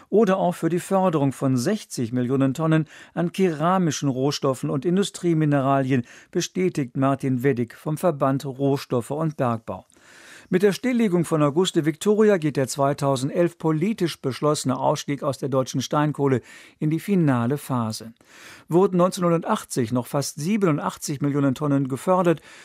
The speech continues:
so waren es zweitausendvierzehn nur noch rund siebeneinhalb Millionen Tonnen. Und davon entfällt nun der drei Millionen Tonnen Anteil von Auguste Victoria. Waren zweitausendfünf noch mehr als achtunddreißigtausend Menschen im Steinkohlenbergbau an der Ruhr und der Saar beschäftigt,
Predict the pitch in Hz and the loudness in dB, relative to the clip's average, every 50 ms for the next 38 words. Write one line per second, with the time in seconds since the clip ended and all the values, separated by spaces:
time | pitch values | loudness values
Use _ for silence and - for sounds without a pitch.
0 | - _ - 190 180 175 214 208 214 196 180 156 131 - - 147 147 143 143 117 | -20 _ -2 0 2 4 4 2 2 2 0 0 -2 -4 -2 0 0 0 2 0
1 | 143 139 135 123 127 135 - - 156 151 156 - - 147 151 - 330 196 196 202 | 2 2 2 2 0 -4 -2 0 0 0 2 0 0 -2 -2 0 0 2 2 4
2 | 190 170 156 143 - - 147 156 170 175 359 208 123 127 131 131 123 - 151 160 | 4 4 2 0 0 0 0 0 0 -2 -6 -6 -4 -2 -2 -2 -2 -2 -2 -2
3 | 170 156 175 165 160 - - 147 135 123 131 127 127 113 - 127 127 117 - - | 0 0 0 -2 -2 0 0 0 0 2 2 0 0 0 -2 -6 -8 -8 -10 -12
4 | - _ - - - - - - - - _ 135 123 120 113 143 170 214 233 - | -16 _ -20 -20 -20 -20 -20 -20 -20 -4 _ 0 0 2 2 2 2 2 2 2
5 | - 190 151 156 156 131 127 - - 139 135 131 - - 151 165 185 190 185 185 | 2 0 0 0 0 -2 -4 -2 0 -2 -2 -2 -2 -2 0 2 4 4 4 2
6 | 180 - - - - - _ _ - 135 127 120 139 131 147 160 175 180 170 156 | 0 -6 -16 -20 -20 -20 _ _ -4 -4 -2 -2 0 2 2 2 4 2 2 2
7 | 139 151 151 151 151 147 160 165 160 165 165 - - 147 135 131 139 131 127 120 | 2 2 2 2 2 0 0 0 0 0 0 -2 -2 -2 -2 0 -2 -4 -4 -4
8 | - - - 190 - 160 160 147 135 127 117 - - - 127 123 - - 170 170 | -2 -2 -2 0 2 0 -2 0 -2 -4 -4 -4 -4 -6 -6 -6 -2 -2 -4 -4
9 | - - - 127 123 113 117 110 104 95 104 - _ _ _ _ - - - - | -4 -6 -4 -4 -4 -4 -6 -8 -10 -14 -20 -20 _ _ _ _ -20 -20 -20 -20
10 | - - - _ - 196 202 196 208 190 - 214 220 226 240 - 202 196 196 190 | -20 -20 -18 _ 2 2 4 4 2 0 2 2 2 2 2 2 2 2 2 2
11 | 165 170 151 131 - - 202 202 175 - 170 143 139 151 180 180 160 135 120 - | 2 2 0 0 2 2 2 2 2 2 2 2 4 4 4 4 4 2 0 -4
12 | - 208 196 - - - - 139 127 123 120 117 143 170 190 - - 160 123 - | -4 -4 -4 -4 -4 -2 0 2 2 2 2 2 2 0 0 -2 -2 -4 -6 -6
13 | - 143 139 147 151 135 151 156 156 156 185 202 202 - - 160 147 127 120 - | -6 -4 0 0 0 0 -2 -4 0 2 2 2 2 0 -2 0 0 0 -2 -2
14 | - - 147 156 180 185 170 - 170 156 151 143 135 147 160 160 - - 156 170 | -4 -2 0 0 0 0 0 0 0 2 2 2 2 2 0 0 0 0 0 2
15 | 160 160 160 156 139 160 214 226 226 202 156 123 139 127 123 117 131 127 127 127 | 2 4 2 2 2 2 2 4 4 4 2 2 2 0 0 2 2 2 2 0
16 | 143 139 - 160 170 156 - 170 160 151 | -2 -4 0 0 0 0 2 0 0 0